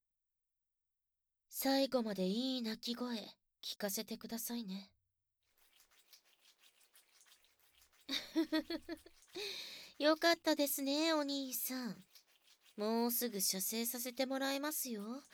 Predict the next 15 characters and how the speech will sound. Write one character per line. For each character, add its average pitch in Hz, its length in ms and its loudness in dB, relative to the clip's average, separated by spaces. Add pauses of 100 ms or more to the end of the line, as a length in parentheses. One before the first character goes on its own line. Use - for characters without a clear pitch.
(280)
嬉 311 240 4
し 370 140 4
い - 20 -10
で 359 100 0
す - 100 0
か？ 269 140 -6 (1400)
女 214 280 -2
の 202 100 -4
子 175 140 -10
に 156 100 -10
拘 185 240 -6
束 233 220 -10
さ - 160 -8
れ 226 100 -10
て、 - 260 -8